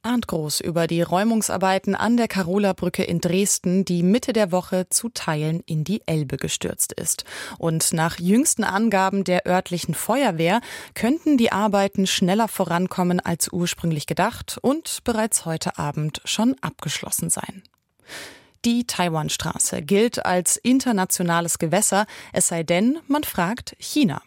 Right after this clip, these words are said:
Das Land zählt die Meerenge zwischen sich und Taiwan zum chinesischen Hoheitsgebiet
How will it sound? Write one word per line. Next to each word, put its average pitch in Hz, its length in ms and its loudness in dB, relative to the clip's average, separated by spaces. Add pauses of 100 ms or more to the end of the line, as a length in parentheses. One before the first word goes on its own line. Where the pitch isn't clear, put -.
(140)
Das - 140 0
Land 214 280 2
zählt 240 280 2
die 226 60 4
Meerenge 226 440 4
zwischen 202 320 0
sich 226 220 0
und 202 140 0
Taiwan 180 440 2
zum 185 240 0
chinesischen 175 760 0
Hoheitsgebiet 202 720 0